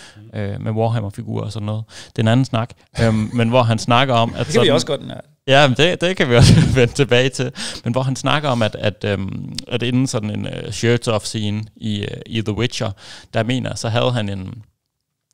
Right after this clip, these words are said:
Speaker 2: Så har han tre dage inden. Jeg synes, den første dag, sagde han, så drak han en liter vand. Den næste dag, så en halv liter vand.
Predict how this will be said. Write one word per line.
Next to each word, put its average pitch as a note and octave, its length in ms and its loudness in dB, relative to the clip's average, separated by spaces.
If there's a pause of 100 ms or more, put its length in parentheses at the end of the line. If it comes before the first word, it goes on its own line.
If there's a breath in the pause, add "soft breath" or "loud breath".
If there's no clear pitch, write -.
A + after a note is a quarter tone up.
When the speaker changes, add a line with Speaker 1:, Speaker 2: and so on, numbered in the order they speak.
(300)
Speaker 2:
Så B2 80 0
har B2 140 0
han A#2+ 140 -4
tre C#3 240 0
dage A2 160 -4
inden. A2 200 -6
Jeg A2 80 -8
synes, A#2+ 220 -8
den A#2 100 -10
første C#3 300 -2
dag, A2+ 200 -6
sagde A2 160 -6
han, G#2 100 -6
så A2+ 120 -6
drak G2 260 -6
han G#2 120 -6
en C3 180 4
liter G#2 200 -2
vand. A2+ 260 -2
Den A2 140 -6
næste A#2+ 260 -4
dag, A2 240 -6
så G#2+ 240 -6
en G#2 80 -4
halv C3 220 -2
liter G#2+ 200 -6
vand. G#2+ 240 0